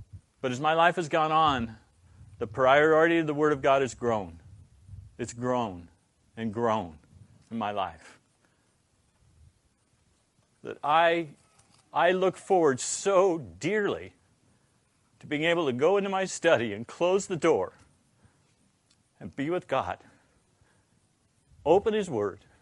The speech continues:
and to pray. That's one of the advantages of, <laughs> at least it is in my life, of getting a little bit older,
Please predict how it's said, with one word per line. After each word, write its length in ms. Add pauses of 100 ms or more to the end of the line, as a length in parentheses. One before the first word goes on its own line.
(520)
and 80
to 60
pray. 480 (3000)
That's 160
one 280
of 100
the 100
advantages 760 (1200)
of, 360 (260)
<laughs> 220
at 180
least 240
it 80
is 160
in 100
my 180
life, 360 (540)
of 140
getting 260
a 20
little 220
bit 240
older, 480